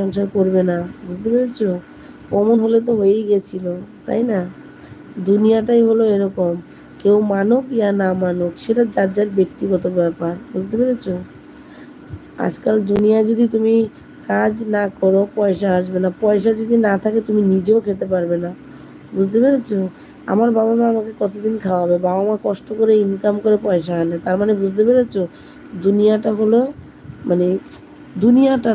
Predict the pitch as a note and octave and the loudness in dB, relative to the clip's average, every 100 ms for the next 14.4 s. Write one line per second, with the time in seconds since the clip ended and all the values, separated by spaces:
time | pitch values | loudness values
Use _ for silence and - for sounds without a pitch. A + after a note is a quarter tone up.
0 | F3+ E3 F3 - A#3 A3 A3 B3 A#3+ G#3 | 0 -2 -4 -8 0 2 2 0 -4 0
1 | G#3+ A3+ G#3+ G3+ G3 F#3+ F#3+ E3 E3 F3 | 2 2 2 2 2 2 0 -2 -2 -2
2 | F3+ F#3+ A#3+ C4 C#4+ A#3 G3 F#3 - - | -6 -8 -6 -6 -6 -6 -8 -10 -16 -20
3 | - - - - - - - G3 A3 A3+ | -20 -18 -18 -18 -20 -18 -6 0 2 4
4 | G#3+ G3 - - G3+ G#3 G#3 G#3 A3 G3+ | 4 0 -4 -6 -2 0 0 -2 0 2
5 | G#3+ G#3+ G#3+ A3 F#3 G3 G#3+ G#3+ F#3+ F#3+ | 0 0 0 -2 0 0 0 0 -2 0
6 | G3+ F#3 F#3 G#3+ G3+ F#3 F3+ G3 F#3 F3+ | 0 -2 -2 -4 -2 -2 -2 -2 -4 -2
7 | F3 E3+ D3+ F3 D#3 D#3 - - - - | -4 -4 -8 -8 -8 -8 -16 -16 -16 -16
8 | - - - - - G#3 G#3 G3+ G#3 G3+ | -20 -20 -20 -8 -4 0 0 0 0 0
9 | G3 G#3 G3+ G#3+ G3+ G3 G3+ G3+ G3 F#3+ | 0 0 -2 0 0 0 -2 -2 -2 -2
10 | G3+ G3+ A3 G3 F#3+ F3 F#3+ F#3 G3 F#3 | -2 -4 -6 -4 -4 -4 -8 -6 -4 -2
11 | G3 G3+ F3 E3+ E3+ F3 - - - - | 0 0 0 0 -4 -8 -16 -20 -20 -4
12 | G#3+ - A#3+ A#3+ B3+ G#3+ G#3+ A3+ - G3+ | -4 -2 -4 0 0 0 2 0 0 -2
13 | G#3 G#3+ G3+ F#3+ G3 G3+ F3+ F3 F#3+ - | 0 0 0 0 0 0 -2 -2 -6 -12
14 | A3+ A3 A#3 - | -10 -4 -4 -2